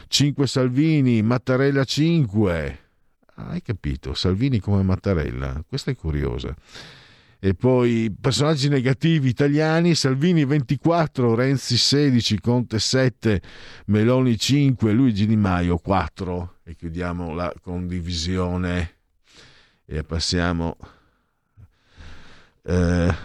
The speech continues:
il duemilaventuno nella memoria degli italiani, secondo Demopolis, committente la rai.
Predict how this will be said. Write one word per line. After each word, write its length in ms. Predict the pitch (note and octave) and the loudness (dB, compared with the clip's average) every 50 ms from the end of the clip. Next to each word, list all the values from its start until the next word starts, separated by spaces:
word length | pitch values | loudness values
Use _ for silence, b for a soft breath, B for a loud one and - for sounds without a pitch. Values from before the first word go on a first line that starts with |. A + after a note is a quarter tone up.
| B B B B B B B B - - _ _ | B B B B B B B B -20 -20 _ _
il 380 | F#2+ G#2 G#2 G2+ G#2 G#2 G#2 G2+ | 0 2 2 4 2 2 2 2
duemilaventuno 720 | G2 A2+ C3 F3 F3 D#3+ C3+ C#3+ C#3+ A2+ F3 G#3 A3+ G3 | 2 2 2 4 4 2 2 0 0 2 2 2 2 2
nella 160 | C#3+ B2 A#2+ | 2 2 2
memoria 340 | A#2 B2 B2+ C#3+ D3+ D#3 C#3 | 2 2 2 2 2 2 2
degli 160 | B2 B2+ B2 | 2 2 0
italiani, 480 | C3 B2 - C#3+ C#3+ D3+ D#3+ F3+ G3 F#3 | 0 0 0 0 0 0 0 2 2 2
secondo 560 | - - B2+ G#2 C#3+ D3 D3 C3+ C3+ C3+ C3 | 2 0 0 0 0 0 2 2 2 2 2
Demopolis, 920 | A#2+ G#2+ B2+ B2 C3 D#3 E3 E3 C3+ - E3+ F3 F3 F#3+ F3 - - C3+ A#2 G2 | 2 0 0 2 2 2 2 2 2 2 0 2 2 0 -2 -2 0 -2 -2 0
committente 800 | - F3 F3 D3 G#2+ - - A2+ G#2+ G#2+ G#2+ G2+ F2+ - G#2+ G#2 | 0 0 0 0 -2 -2 -2 -2 0 0 0 0 0 0 0 2
la 160 | G#2 G#2 G#2 | 2 2 2
rai. 580 | G2+ G2 G2 F#2+ F#2+ F#2 F#2 F#2+ F#2 F#2 F2 | 2 2 2 2 0 0 0 0 0 0 0